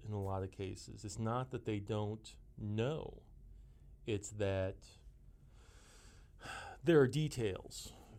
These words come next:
and, and you can pick a detail, it doesn't matter, that they just overlook because their symptoms and, and all that, they, they, they follow a certain pattern.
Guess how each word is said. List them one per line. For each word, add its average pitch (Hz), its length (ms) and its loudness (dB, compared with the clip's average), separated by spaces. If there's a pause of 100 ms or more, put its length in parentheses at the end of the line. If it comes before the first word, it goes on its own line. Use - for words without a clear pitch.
(160)
and, 147 360 0
and 165 380 -2
you 175 60 -4
can 147 200 -4 (260)
pick 180 260 -2
a 131 40 0
detail, 104 500 -6
it 113 80 -12
doesn't 110 260 -2
matter, 113 440 -4 (180)
that 113 200 0
they 104 340 4
just 110 280 -4
overlook 107 600 0 (480)
because 92 920 2
their 104 120 0
symptoms 104 600 2
and, 98 240 -4
and 104 100 -4
all 95 160 0
that, 92 180 0
they, 104 140 0
they, 98 260 -2 (160)
they 101 140 -2 (100)
follow 104 300 2
a - 20 0
certain 92 300 -6
pattern. 101 320 -4